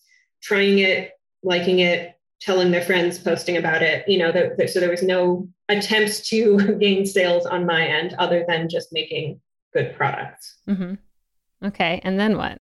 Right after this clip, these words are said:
Speaker 2: 'Cause I know what the story looks like. I'm looking at these revenue numbers in twenty nineteen, where you went. I'm like, "Okay, what happened after that?"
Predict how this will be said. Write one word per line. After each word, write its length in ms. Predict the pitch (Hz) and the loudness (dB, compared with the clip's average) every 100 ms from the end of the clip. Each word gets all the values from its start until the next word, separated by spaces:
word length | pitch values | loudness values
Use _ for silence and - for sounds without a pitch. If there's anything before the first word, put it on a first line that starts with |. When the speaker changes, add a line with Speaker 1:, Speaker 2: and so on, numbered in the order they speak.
| _ - | _ -4
Speaker 2:
'Cause 100 | 214 | 0
I 140 | 208 | 2
know 540 | 220 269 302 220 196 - | 2 2 4 4 2 0
what 180 | 226 233 | -2 -2
the 80 | |
story 260 | 240 247 220 | -2 0 0
looks 220 | 214 226 | 0 0
like. 140 | 202 190 | 0 0
I'm 100 | 185 | 0
looking 220 | 214 180 | -2 0
at 40 | |
these 180 | 190 185 | 0 0
revenue 340 | 262 392 403 403 | 0 2 4 6
numbers 480 | 392 381 381 381 370 | 6 6 4 4 2
in 120 | 208 | 0
twenty 240 | - 190 | 0 0
nineteen, 680 | 185 190 - 302 294 294 285 | 0 -2 0 2 4 4 2
where 120 | 190 | 2
you 160 | 185 175 | 0 0
went. 320 | 254 269 262 | 0 2 2
I'm 60 | 226 | 2
like, 200 | 180 - | 0 0
"Okay, 440 | 190 - 180 185 196 | -2 -2 -4 -4 -4
what 120 | - | -2
happened 320 | 220 214 202 | 0 0 0
after 240 | 190 185 180 | 0 0 -2
that?" 380 | 185 190 233 | -2 -2 -4